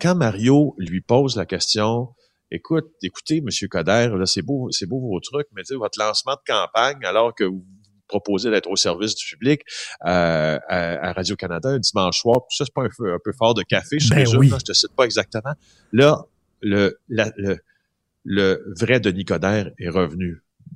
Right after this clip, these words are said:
Speaker 1: Parce que tu, euh, tu, tu, le faciès a changé.
Speaker 2: Ah oui.
Speaker 1: Ah, la réplique a changé. Et là, tu vois qu'il était piqué par la question. Tu vois, ça se sentait que,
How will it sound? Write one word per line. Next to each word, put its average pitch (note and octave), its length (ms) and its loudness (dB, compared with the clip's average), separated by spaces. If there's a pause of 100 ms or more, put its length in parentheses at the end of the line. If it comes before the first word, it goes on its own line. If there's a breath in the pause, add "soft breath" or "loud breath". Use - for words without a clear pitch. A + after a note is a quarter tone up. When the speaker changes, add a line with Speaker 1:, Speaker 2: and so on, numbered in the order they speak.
Speaker 1:
Parce F#2 180 0
que A2+ 80 0
tu, G#2+ 340 2
euh, G2+ 200 4
tu, A2 200 0 (300)
tu, - 140 -6 (280)
le F#2+ 120 -6
faciès C3+ 580 2
a A2 60 -4
changé. F#2 500 -4
Speaker 2:
Ah C3 320 6 (100)
oui. C3+ 280 6 (160)
Speaker 1:
Ah, G2 260 2
la A2 220 2
réplique C3 540 4
a G2 60 2
changé. F#2+ 600 -2 (260 loud breath)
Et G#2 80 -2
là, C3+ 100 6
tu - 180 0
vois G#2 180 0
qu'il F#2 180 -8
était E2+ 180 -6
piqué D3 440 -2
par A2 180 0
la G2+ 140 2
question. A2 480 0 (280 loud breath)
Tu - 120 -4
vois, G2 220 0
ça G2 200 2
se - 160 2
sentait B2+ 560 2
que, - 140 -4